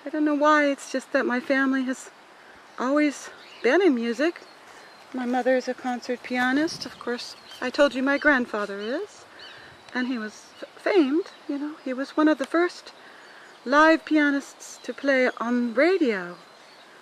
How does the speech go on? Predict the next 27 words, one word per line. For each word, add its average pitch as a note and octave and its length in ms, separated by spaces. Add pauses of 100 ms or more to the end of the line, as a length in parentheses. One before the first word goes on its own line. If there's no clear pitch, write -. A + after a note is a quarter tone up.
(300)
And C4+ 180
back C#4+ 240
then, E4+ 280
that C#4 140
was B3+ 160
like B3 220
the B3 140
internet. A#3 440 (200)
Like, G#3 180
he C4+ 80
was A#3+ 340 (1080)
famous, D4 460
and G#3 280
it F4+ 100
was - 180
shocking C#4 600 (540)
to C4+ 100
have A3+ 380 (160)
somebody C4+ 420
live B3 400
playing A3+ 280
the G3 60
piano C4 440
on G#3+ 140
the G3+ 80
radio. D4+ 460
So, A3 420